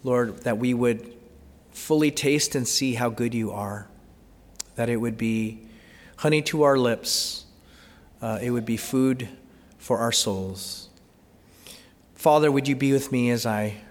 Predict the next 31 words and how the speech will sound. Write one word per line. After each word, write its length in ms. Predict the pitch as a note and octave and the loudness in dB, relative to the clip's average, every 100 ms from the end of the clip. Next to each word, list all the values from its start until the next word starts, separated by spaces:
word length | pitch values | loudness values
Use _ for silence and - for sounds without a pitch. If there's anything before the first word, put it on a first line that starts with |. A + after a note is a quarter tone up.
| - | -10
read 280 | B2 C3+ C3+ | -2 0 2
it, 180 | C3+ B2+ B2+ | 0 -2 -6
and 300 | B2 A2+ A2 | -6 -6 -6
particularly 760 | - A#2+ C#3+ - B2+ A#2 A2+ A2 | -8 -4 -2 -2 0 0 0 -2
as 160 | G#2 | -4
I 80 | G#2 | -6
proclaim 600 | G2+ - G2+ - A#2+ G#2+ | -6 -10 -10 -4 -4 -2
it, 120 | F#2 | -6
as 180 | G2 G2+ | -8 -6
I 240 | G#2 G2 F#2+ - - | -6 -6 -10 -16 -8
exposit 760 | G#2+ - - A#2+ C3 B2+ G#2+ | -4 -2 -2 2 2 2 -2
it, 180 | F#2 F#2+ | -8 -10
as 200 | G2+ G2+ | -10 -8
I 80 | G2+ | -8
apply 460 | G2+ - - B2 A#2+ | -10 -10 -4 -2 -2
it 200 | G#2 - - - - | -4 -10 -20 -20 -20
to 80 | - | -6
the 100 | A2+ | -2
lives 300 | G#2 A2 G#2+ | 0 0 -2
of 60 | A2+ | -4
your, 120 | A2 - - | -6 -8 -10
of 180 | A2 A2 | -8 -6
your 80 | G#2+ | -8
people. 500 | - G2+ F#2+ F#2+ F#2+ - - - - - - - | -6 -10 -8 -8 -10 -20 -20 -20 -20 -20 -20 -2
Lord, 200 | B2 A#2 | 0 2
would 260 | B2 B2 | 0 0
you 560 | B2+ B2+ B2 B2 A#2 - - - - - - - _ _ _ | 0 2 2 0 -4 -14 -20 -20 -20 -20 -20 -20 _ _ _
use 500 | C3 D3+ F3+ E3+ C3 | 0 2 4 4 2
my, 180 | B2 A2+ | 0 0
the 340 | G#2+ - A#2 | 0 -4 -4
words 680 | A#2 A#2+ A#2+ A2 - - - | 0 4 4 4 0 -2 -6